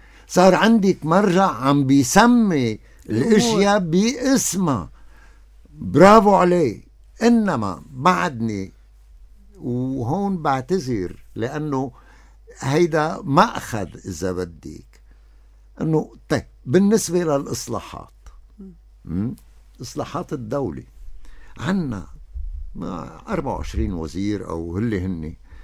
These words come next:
Speaker 1: منشورين بكل الإدارات العامة.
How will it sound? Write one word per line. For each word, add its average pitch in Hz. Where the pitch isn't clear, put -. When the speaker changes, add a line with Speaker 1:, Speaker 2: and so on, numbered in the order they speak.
Speaker 1:
منشورين 151
بكل 147
الإدارات 90
العامة. -